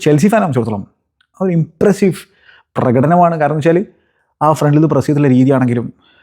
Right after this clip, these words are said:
പ്ലേയേഴ്സിൻ്റെ കമ്മിറ്റ്മെൻറ്റും ഡിസയറൊക്കെ ആണെങ്കിലും ബ്രില്യൻ്റ് ആയിരുന്നു. ആ രീതിയിൽ തന്നെയാണ് ഒരു, ഒരു, ആ, ലണ്ടൻ ഡാർബിയിൽ സ്റ്റെപ്പ് അപ്പ് ചെയ്യേണ്ടതായിട്ടുള്ളത്. സ്പേഴ്സ് സംബന്ധിച്ചിടത്തോളം, സ്പേഴ്സ് ആരാധകരെ സംബന്ധിച്ചിടത്തോളം വീണ്ടും ഇത്തരത്തിലുള്ള പ്രകടനം കാണുമ്പോൾ അവരുടെ കിളി പോകും. അങ്ങനെ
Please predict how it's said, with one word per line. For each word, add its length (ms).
പ്ലേയേഴ്സിൻ്റെ 500
കമ്മിറ്റ്മെൻറ്റും 580
ഡിസയറൊക്കെ 500
ആണെങ്കിലും 260
ബ്രില്യൻ്റ് 240
ആയിരുന്നു. 180
ആ 80
രീതിയിൽ 240
തന്നെയാണ് 260
ഒരു, 140
ഒരു, 100
ആ, 40
ലണ്ടൻ 220
ഡാർബിയിൽ 240
സ്റ്റെപ്പ് 180
അപ്പ് 80
ചെയ്യേണ്ടതായിട്ടുള്ളത്. 420
സ്പേഴ്സ് 240
സംബന്ധിച്ചിടത്തോളം, 400
സ്പേഴ്സ് 340
ആരാധകരെ 300
സംബന്ധിച്ചിടത്തോളം 380
വീണ്ടും 220
ഇത്തരത്തിലുള്ള 380
പ്രകടനം 260
കാണുമ്പോൾ 260
അവരുടെ 260
കിളി 200
പോകും. 220
അങ്ങനെ 200